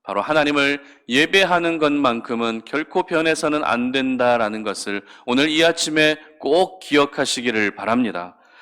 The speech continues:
내가 원하는 예배가 아니라 하나님이 원하시는 예배를 드리시고 모든 사람들에게 열려있는 예배의 자리를 사모하셔서 이천이십일 년 한 해 우리 송탄 오륜의 모든 가족들이 반드시 예배에 성공할 수 있는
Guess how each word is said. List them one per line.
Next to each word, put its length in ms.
내가 260
원하는 460
예배가 340
아니라 400
하나님이 520
원하시는 720
예배를 520
드리시고 680
모든 500
사람들에게 760
열려있는 760
예배의 360
자리를 440
사모하셔서 960
이천이십일 880
년 160
한 160
해 200
우리 160
송탄 400
오륜의 300
모든 420
가족들이 680
반드시 840
예배에 460
성공할 640
수 180
있는 500